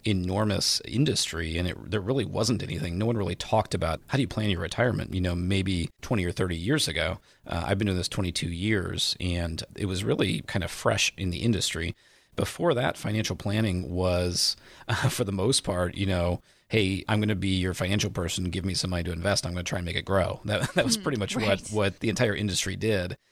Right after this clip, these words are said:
Speaker 1: because the vast majority of people would retire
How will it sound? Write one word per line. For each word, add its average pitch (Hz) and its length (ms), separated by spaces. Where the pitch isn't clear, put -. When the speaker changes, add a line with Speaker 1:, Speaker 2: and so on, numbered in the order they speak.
Speaker 1:
because 107 480
the 101 120
vast 113 340
majority 110 420
of 92 80
people 98 300
would 90 160
retire 95 600